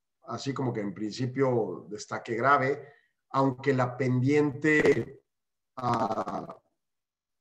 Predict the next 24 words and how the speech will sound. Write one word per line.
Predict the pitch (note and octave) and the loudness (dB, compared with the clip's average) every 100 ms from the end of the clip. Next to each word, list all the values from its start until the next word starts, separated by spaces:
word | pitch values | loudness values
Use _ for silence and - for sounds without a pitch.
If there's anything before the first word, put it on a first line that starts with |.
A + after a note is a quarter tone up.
| _ _ _ _ | _ _ _ _
pueda | D#3 D3 D3 C#3+ | 6 8 8 6
verse | C#3 C3 D3 | 4 2 0
en | C#3 | 2
el | A#2+ | 2
multianual | A#2 G#2+ A2+ A#2+ B2+ | 0 -2 -2 2 2
un | C3 B2+ B2 | 2 0 -2
poco | A#2+ - B2+ A#2 G2+ | -6 -2 0 2 0
elevada, | G2 G2+ G#2 A#2 A2 F#2 | -2 -4 0 0 0 -4
¿no? | A2+ | -6
Sobre | B2 G#2+ G2 | -6 -8 -8
todo | A2+ A2 A2 | -4 -2 -2
ahora | G#2+ G#2+ | -2 -2
en | G#2+ | -4
enero. | F2+ F#2+ F#2 _ _ _ _ _ _ _ _ _ | -8 -10 -12 _ _ _ _ _ _ _ _ _
Eh, | A#2+ A#2 A#2 A2+ A2 G#2+ A2 | -4 0 0 2 2 0 -2
finalmente, | C3+ C#3+ D3 C#3 D3 | 0 2 2 2 4
el | C3+ | 4
índice | C3+ C#3+ C3 B2+ A2+ | 2 -2 -4 -2 -4
propiamente | - B2+ C3+ C3 B2 B2+ | -4 -4 -2 -2 -2 -2
de | A2+ - - | -4 -6 -8
tipo | C3+ B2+ | -10 -6
de | A#2 | -4
cambio | B2 C3 C#3 | 0 2 4
real | D3+ C3+ | 4 2